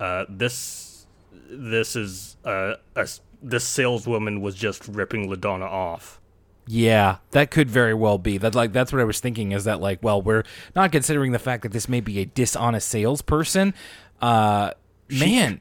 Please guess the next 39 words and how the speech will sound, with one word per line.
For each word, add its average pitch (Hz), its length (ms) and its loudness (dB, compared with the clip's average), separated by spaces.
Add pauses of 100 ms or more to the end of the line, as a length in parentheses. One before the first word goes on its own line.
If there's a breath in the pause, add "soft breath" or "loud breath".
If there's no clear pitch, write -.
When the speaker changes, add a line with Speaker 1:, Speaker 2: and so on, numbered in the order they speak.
(120)
Speaker 1:
she - 220 -2
saw 185 580 4
a 139 60 6
mark 127 580 -2
and 110 160 -4
said, 110 280 0
"Oh, 131 160 0
yeah, 127 240 2
I 104 80 0
can 123 180 -2
charge 117 420 -4 (360 loud breath)
a 98 240 -2 (420)
quote-unquote 120 680 -2
sales 127 600 -2
tax 85 640 -8 (260 soft breath)
and 113 140 -8
just - 220 -6
pocket 135 440 -2
the - 80 -8
money." 107 520 -4 (920 soft breath)
Speaker 2:
I 131 120 2
will 226 260 6
add 143 420 0
that 123 160 -2
this 143 160 -2
is 139 160 -2
not 120 520 0
a, 107 420 -2 (200)
like, 92 200 -8
a 92 40 -8
local 110 420 2
business. 131 680 2 (200 loud breath)
This 151 180 4
is 170 120 0
the - 100 0
garp 120 420 2
we're 113 100 -4
talking 85 420 -10
about. 67 460 -12